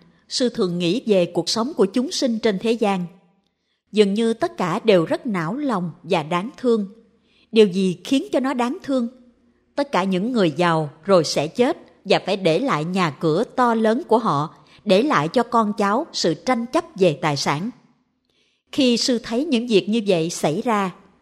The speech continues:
sư nghĩ, "Hừm, điều này rồi cũng sẽ xảy ra với mình thôi." Nó làm cho sư cảm thấy có sự thương xót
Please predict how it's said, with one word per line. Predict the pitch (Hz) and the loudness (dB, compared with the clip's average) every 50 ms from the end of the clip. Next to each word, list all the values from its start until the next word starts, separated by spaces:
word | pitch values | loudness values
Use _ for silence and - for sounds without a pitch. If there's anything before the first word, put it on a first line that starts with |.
| _ _ - | _ _ -8
sư | - - 285 254 | -4 -2 -2 0
nghĩ, | 226 214 165 147 170 262 - - - _ _ _ _ _ _ _ _ _ _ - | 0 0 0 0 0 -2 -6 -8 -18 _ _ _ _ _ _ _ _ _ _ 0
"Hừm, | 247 214 196 - - - _ _ - | 0 0 0 -2 -8 -20 _ _ 2
điều | - 196 196 180 | 4 6 6 6
này | 170 185 185 190 190 190 | 4 2 2 2 2 2
rồi | 170 185 180 | 2 0 0
cũng | - 180 233 | 0 -2 -2
sẽ | - - 185 | 0 -2 -2
xảy | 208 - 208 170 175 220 | 0 0 2 2 2 2
ra | 240 233 208 180 | 2 2 2 2
với | 170 208 233 | 2 2 2
mình | 254 233 202 170 156 | 2 2 -2 -2 -2
thôi." | 165 196 196 190 185 180 - - _ _ _ _ _ _ _ _ _ _ _ - | -2 0 0 0 0 -2 -6 -14 _ _ _ _ _ _ _ _ _ _ _ -2
Nó | - 330 | 0 2
làm | 349 302 240 196 160 156 | 2 2 2 0 -2 -2
cho | - 208 | -2 -2
sư | 196 - 226 196 202 | 0 0 -2 -2 -2
cảm | 190 156 143 165 190 | -4 -6 -6 -6 -8
thấy | - 233 233 277 320 - | -4 -2 -2 -2 -2 -2
có | - 311 | -2 -2
sự | - - 165 156 - | 0 0 -2 -2 -4
thương | - - 285 269 247 | -6 -4 -2 -2 -2
xót | 233 - - 294 330 | -4 -4 -2 -4 -4